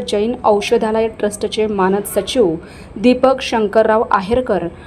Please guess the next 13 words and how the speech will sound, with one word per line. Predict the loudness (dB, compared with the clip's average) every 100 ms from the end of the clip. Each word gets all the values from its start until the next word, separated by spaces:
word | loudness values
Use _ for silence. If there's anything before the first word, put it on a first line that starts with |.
| -4
आणि | 0 2 0
शेठ | 2 4 4 2
गोविंदजी | 2 4 4 4 4 4 4
रावजी | 6 4 4 0 -2 2
आयुर्वेद | 2 4 4 4
महाविद्यालयाचे | 2 -2 -2 -2 0 2 2 0 -2 -4
प्राचार्य | 0 0 2 2 2 0 -2 -10 -16 2
प्रदीप | 4 4 0
सतीश | 0 -2 0 -2 -2 0
नांदगावकर | 2 2 2 2 2 2
यांनी | 2 2 0 -2
संगनमताने | 0 0 4 4 4 4 2 2 -2
संस्थेचे | -2 -2 -2 -2 -4 0 0